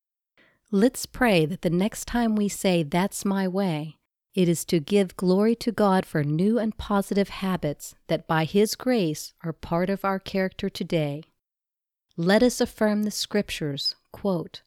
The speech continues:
"For it is God who works in you both to will and to do for His good pleasure,"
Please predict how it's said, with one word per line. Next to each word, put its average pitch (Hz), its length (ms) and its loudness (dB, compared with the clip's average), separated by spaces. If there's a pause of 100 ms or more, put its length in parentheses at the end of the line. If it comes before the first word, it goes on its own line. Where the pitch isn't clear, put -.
(140)
"For - 220 -4
it 170 160 -4
is 156 160 -2
God 196 420 0
who 240 180 -2
works 214 380 -2
in 190 220 0
you 180 280 0
both 156 340 -4
to 151 180 -2
will 185 480 0
and 180 260 0
to 233 140 0
do 202 380 2
for 156 240 -4
His 170 320 -4
good - 280 -4
pleasure," 165 560 -2